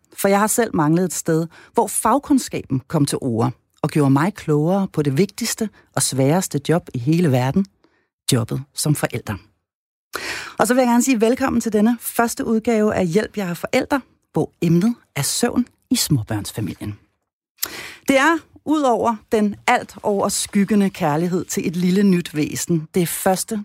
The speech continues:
der rammer og potentielt vælter os, når vi bliver forældre. Og lige så lidt som søvn måske fyldte, før vi fik børn, ja, lige så meget kommer det altså pludselig til at fylde.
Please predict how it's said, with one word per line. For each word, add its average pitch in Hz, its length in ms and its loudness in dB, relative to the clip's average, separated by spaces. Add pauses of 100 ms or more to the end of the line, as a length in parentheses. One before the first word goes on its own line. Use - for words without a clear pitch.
der 208 60 0
rammer 151 440 0 (420)
og 269 260 2
potentielt 294 580 0
vælter 165 320 0
os, - 300 -2 (300)
når 170 160 2
vi 170 80 0
bliver 156 180 0
forældre. - 420 -6 (680)
Og 226 120 2
lige 254 120 4
så 285 120 2
lidt 240 480 0
som 165 260 -2
søvn 175 340 -2
måske 170 340 -2
fyldte, 147 360 -4
før - 360 -2
vi 285 60 0
fik 247 180 -4
børn, 214 340 0 (440)
ja, 233 220 4
lige 226 260 0
så 285 140 2
meget 147 640 0
kommer 143 220 2
det 147 100 0
altså - 240 -2
pludselig 117 520 -6
til - 240 -4
at 131 80 -6
fylde. 113 360 -4